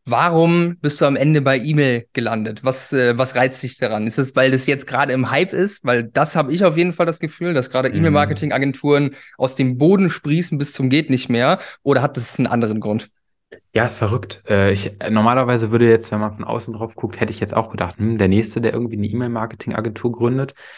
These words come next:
Speaker 2: ist tatsächlich eher ein Zufall gewesen, weil genau das, was du gerade angesprochen hast, ähm, ich hab Facebook-Ads gemacht und plötzlich hab ich gemerkt, „Okay, warte mal, wie, wie du gerade gesagt hast, C P Ms werden immer höher. Es wird immer unprofitabler, den Kunden auf den Erstkauf bei uns reinzubekommen.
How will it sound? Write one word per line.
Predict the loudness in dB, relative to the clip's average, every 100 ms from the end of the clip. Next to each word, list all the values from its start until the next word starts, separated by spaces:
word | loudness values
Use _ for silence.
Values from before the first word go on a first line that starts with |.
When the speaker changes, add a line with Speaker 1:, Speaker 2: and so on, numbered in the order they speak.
| -20 -20 _
Speaker 2:
ist | -6 -2
tatsächlich | 0 2 0 -2 -2
eher | 0 2
ein | 0
Zufall | -2 -4 -2 0
gewesen, | 0 -2 -4 0
weil | 0
genau | 2 2
das, | 2 0
was | -6
du | -2
gerade | -2
angesprochen | 0 -4 -2 -4 -2 -2
hast, | -4 -6 -18 -20 -20 -20 -20 _ _
ähm, | 2 4 4
ich | 2
hab | 0
Facebook-Ads | 0 0 -4 -4
gemacht | -4 -6 -6 -10
und | -6
plötzlich | -6 -4 -4
hab | -2
ich | -4
gemerkt, | -4 -4 -4
„Okay, | -6 -2
warte | 0 0
mal, | 0 0 0 -6 _ _ _
wie, | -4 0
wie | 2
du | 2
gerade | 2
gesagt | 0 -2 -2
hast, | -10 -8
C | -8
P | -4
Ms | -2 -4 0
werden | 0 0
immer | -2 -2
höher. | 0 0 -2 -8 _ _ _ -20
Es | -6
wird | 0
immer | 0 2
unprofitabler, | 2 2 -2 -4 -2 0 2 2
den | 0
Kunden | -2 -4 -2
auf | -6
den | -8
Erstkauf | -4 -4 -4 -4 -2
bei | 0
uns | -2 -2
reinzubekommen. | -4 -2 -4 0 0 0